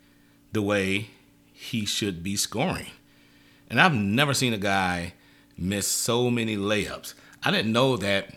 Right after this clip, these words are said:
and maybe you L A fans may have known this, I did not know that Russell Westbrook was actually left-handed. The only thing that he does with his right hand is shoot the basketball. Maybe he should try shooting it left-handed.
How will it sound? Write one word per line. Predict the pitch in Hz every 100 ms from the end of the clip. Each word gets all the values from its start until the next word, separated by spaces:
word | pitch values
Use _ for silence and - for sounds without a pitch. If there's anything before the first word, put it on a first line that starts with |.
| -
and | 98
maybe | 107 117
you | 120 135 -
L | 113
A | 117
fans | 135 92 92 82
may | 90
have | 82
known | 95 127
this, | 87 85
I | 92
did | 139 131
not | 92 101
know | 92 131
that | 92 78
Russell | 92 117 95 90
Westbrook | 82 85 117 87 76 98 90 - - - - - - -
was | 95 90
actually | - 107 - 92
left-handed. | 87 101 117 107 107 139 185 - - - _ _ _ - _ -
The |
only | 82 120 117
thing | 117 117
that | 107
he | 120
does | 107 113 101
with | 90
his | 117 101
right | 104 117
hand | 90 117 113 -
is |
shoot | - - 135
the | 87
basketball. | 101 120 - 73 67 - - - -
Maybe | 78 85
he | 104
should | 113 135 -
try | 110 92
shooting | 110 98
it | 87
left-handed. | 87 85 95 82 -